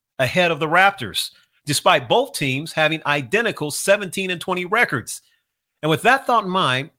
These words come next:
we should spend some time talking about the bottom of each conference and the N B A's official one-year experiment with the play-in tournament. That just means there's no guarantee that this format will live on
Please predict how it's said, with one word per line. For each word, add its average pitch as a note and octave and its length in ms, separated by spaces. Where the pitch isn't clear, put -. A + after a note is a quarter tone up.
we G3+ 60
should - 160
spend C4 240
some A3+ 100
time E3+ 380
talking G3 360
about E3+ 280
the C#3 120
bottom E3+ 380
of B2+ 80
each E3 260
conference F3 640
and D#3+ 140
the E3+ 120
N F3+ 100
B E3+ 140
A's E3 160
official - 640
one-year G#3+ 540
experiment D3+ 680
with F3+ 220
the F#3 60
play-in A3+ 440
tournament. A#2 460
That E3 120
just F#3+ 160
means E3 280
there's C#3+ 260
no D#3 200
guarantee D#3 560
that B2+ 300
this D#3+ 200
format D#3+ 420
will C#3 160
live D#3+ 160
on D3 380